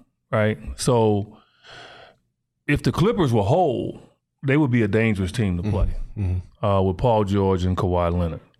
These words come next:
Speaker 1: Uh, and they have a deep basketball team. Norman Powell's playing exceptionally well. He had a great game last night. They got Bones Hyland. He, what, scored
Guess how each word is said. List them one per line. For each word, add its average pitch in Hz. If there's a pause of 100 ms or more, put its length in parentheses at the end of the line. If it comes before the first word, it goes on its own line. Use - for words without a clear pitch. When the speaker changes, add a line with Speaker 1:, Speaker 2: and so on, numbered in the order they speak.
(180)
Speaker 1:
Uh, 92
and 113
they 107
have 95
a 87
deep 101
basketball 87
team. 85
Norman 98
Powell's 90
playing 87
exceptionally 95
well. 85
He 85
had 82
a -
great 87
game 85
last 78
night. 98
They 87
got 87
Bones 87
Hyland. 92
He, 92
what, -
scored 87